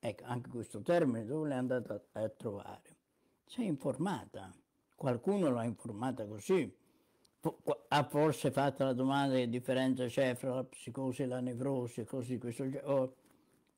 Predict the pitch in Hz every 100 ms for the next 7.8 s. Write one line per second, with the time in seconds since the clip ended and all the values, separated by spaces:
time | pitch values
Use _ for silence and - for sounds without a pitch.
0 | _ _ _ - 139 - 143 143 143 190
1 | 190 151 127 120 113 120 120 113 _ 131
2 | 151 139 101 92 _ 117 117 - - 107
3 | 107 - - 113 110 101 101 107 - _
4 | _ 175 208 220 - 196 165 131 - 95
5 | - - - _ 127 190 160 - _ _
6 | _ _ _ _ _ _ 131 147 139 127
7 | 120 135 123 120 101 - 101